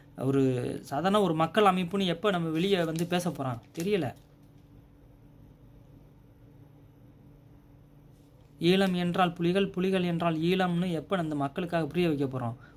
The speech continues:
உலக மக்களுக்கு நமக்கு தெரிஞ்சு பிரயோஜனம் கிடையாது. நம்ம, நம்ம பாட்டுக்கு பேசிக்கிட்டே இருக்க வேண்டியது. ஆனா உலக மக்களுக்கு தெரியணும்ல,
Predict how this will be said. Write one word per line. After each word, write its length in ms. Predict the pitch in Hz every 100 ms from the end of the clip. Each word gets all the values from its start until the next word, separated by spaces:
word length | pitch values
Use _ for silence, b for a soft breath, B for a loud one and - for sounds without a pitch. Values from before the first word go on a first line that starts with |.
| B
உலக 300 | 143 185 196
மக்களுக்கு 500 | 190 175 175 151 139 120 - -
நமக்கு 340 | 123 151 165
தெரிஞ்சு 280 | 170 170 175
பிரயோஜனம் 400 | - 165 160 147
கிடையாது. 300 | 131 127 113 B B B B
நம்ம, 220 | 131 147 151
நம்ம 200 | 147 160
பாட்டுக்கு 260 | 175 165
பேசிக்கிட்டே 300 | 165 170 170
இருக்க 160 | 165 147
வேண்டியது. 260 | 139 135
ஆனா 240 | 135 160 160
உலக 260 | 151 175 202
மக்களுக்கு 360 | 180 185 156
தெரியணும்ல, 460 | 175 180 185 156